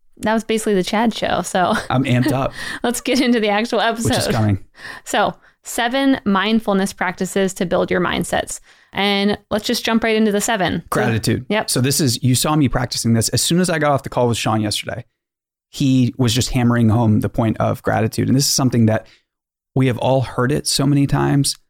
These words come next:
Speaker 2: but hearing it more times doesn't help. You have to put it into practice. So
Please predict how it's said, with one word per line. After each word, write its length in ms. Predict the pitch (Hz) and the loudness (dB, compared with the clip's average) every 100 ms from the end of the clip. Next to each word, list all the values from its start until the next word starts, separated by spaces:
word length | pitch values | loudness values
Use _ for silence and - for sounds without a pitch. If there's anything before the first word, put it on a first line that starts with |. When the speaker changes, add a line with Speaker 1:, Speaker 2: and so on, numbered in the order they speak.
| _ _ _ _ | _ _ _ _
Speaker 2:
but 220 | 117 - - | -4 -4 -4
hearing 320 | 147 160 170 | 0 2 2
it 100 | - | 2
more 200 | 131 131 | 2 0
times 440 | 123 127 135 - - _ | 0 0 0 -2 -8 _
doesn't 340 | 135 120 113 - _ _ - | -2 0 0 -2 _ _ -6
help. 260 | 120 - _ _ - | -6 -6 _ _ -2
You 100 | 110 | 0
have 240 | 135 131 | 0 -2
to 80 | 127 | -2
put 160 | 117 123 | 0 2
it 100 | 113 | 2
into 160 | 113 | 0
practice. 480 | - 113 107 113 110 | 0 -2 -4 -4 -4
So 360 | - 120 117 | 0 0 0